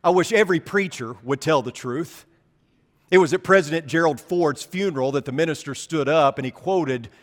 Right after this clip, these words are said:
John fourteen six, "I am the way, the truth, and the life, period." He stopped there. Now, that's not the end of that verse.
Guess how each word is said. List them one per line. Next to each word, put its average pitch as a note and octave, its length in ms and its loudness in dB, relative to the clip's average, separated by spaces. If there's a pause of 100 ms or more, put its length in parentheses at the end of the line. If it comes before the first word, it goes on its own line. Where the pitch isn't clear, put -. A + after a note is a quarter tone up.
(160)
John D3+ 340 0
fourteen D#3 580 -6
six, C3 560 -6
"I E3+ 200 6
am D#3 260 -4
the B2+ 100 -6
way, F3 560 2 (220)
the C3 140 -2
truth, F3 580 -2 (220)
and C#3+ 180 -2
the C3+ 60 0
life, B2+ 580 0 (200)
period." B2 480 -2 (1000)
He C3 120 -14
stopped D#3+ 340 -2
there. D3 240 -4 (1400)
Now, G#3 100 8
that's C#4+ 240 6
not F3+ 160 6
the D#3+ 220 2
end D3+ 240 2
of B2 140 0
that C3+ 220 2
verse. A#2+ 460 -6